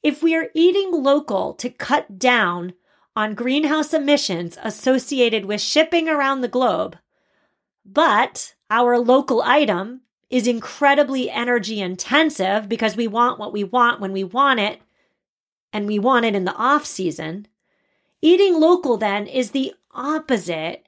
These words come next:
of what we should be doing. What we should be doing is not eating strawberries at Christmas, right? It's important to remember that transportation of food often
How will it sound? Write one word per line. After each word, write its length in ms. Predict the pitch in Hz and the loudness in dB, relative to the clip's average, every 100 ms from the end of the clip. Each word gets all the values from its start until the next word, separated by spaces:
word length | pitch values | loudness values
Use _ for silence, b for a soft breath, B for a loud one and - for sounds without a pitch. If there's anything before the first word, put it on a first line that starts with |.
| - | -10
of 140 | 214 | -6
what 220 | 190 202 | -2 -4
we 120 | 214 208 | -4 -6
should 240 | - 180 | -4 -4
be 120 | 190 | -4
doing. 440 | 185 185 - - 196 _ _ _ _ _ _ | -6 -6 -8 -16 -20 _ _ _ _ _ _
What 140 | 220 247 | -2 2
we 120 | 285 | 2
should 240 | 330 453 | 4 6
be 100 | 440 | 6
doing 300 | 277 254 262 | 6 4 4
is 100 | 254 | 2
not 220 | 254 254 | 4 4
eating 240 | 262 233 214 | 4 2 0
strawberries 560 | - 294 214 185 175 | 4 4 4 2 0
at 80 | 190 | -2
Christmas, 840 | - 254 - - - - - - _ _ _ | -4 -4 -4 -6 -14 -14 -16 -18 _ _ _
right? 320 | 202 277 427 b b b b b _ | -2 -2 -2 b b b b b _
It's 160 | 285 - | -4 0
important 460 | 330 311 359 427 392 | 0 0 0 0 0
to 100 | 381 | 2
remember 640 | 339 247 226 247 254 - | 2 2 0 0 0 -2
that 300 | 240 226 - _ _ _ _ _ | -4 -4 -8 _ _ _ _ _
transportation 880 | - 277 285 - 320 285 254 269 269 | -6 -2 -2 0 0 2 2 0 -4
of 160 | 233 | -6
food 500 | - - 220 165 160 - _ _ _ _ _ _ | -6 -2 0 0 -4 -12 _ _ _ _ _ _
often 720 | - 240 254 - 190 160 175 | 2 4 4 0 -6 -6 -14